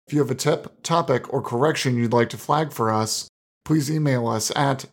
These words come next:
daily at the D S R network dot com. Members of the D S R Network will receive an evening newsletter version of the D S R Daily Brief and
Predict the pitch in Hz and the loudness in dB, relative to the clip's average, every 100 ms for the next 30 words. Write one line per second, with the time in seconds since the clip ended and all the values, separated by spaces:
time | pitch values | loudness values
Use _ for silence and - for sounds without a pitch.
0 | 131 123 127 143 120 113 117 135 117 120 | -6 0 0 0 -2 -2 -2 -2 -2 0
1 | 123 117 123 117 120 113 107 120 120 - | 2 2 0 0 0 0 0 -2 -4 -2
2 | 135 117 113 - - _ _ _ _ 135 | 0 0 -2 -10 -20 _ _ _ _ -4
3 | 190 180 135 117 117 120 113 120 113 117 | 0 0 0 -2 0 0 0 2 0 0
4 | 120 120 127 - 131 131 123 143 123 131 | 2 2 0 -4 -2 0 0 0 0 -2
5 | - 147 131 131 127 143 151 123 120 117 | -2 -2 0 0 0 0 0 0 0 0
6 | 107 110 107 120 123 - 131 120 117 120 | 0 0 0 -2 -4 -2 -2 0 0 0
7 | 110 120 110 110 110 110 107 117 110 - | 0 -2 0 0 0 0 0 0 -2 -8
8 | - _ _ _ - 165 165 127 127 127 | -16 _ _ _ -6 -2 0 0 -2 -6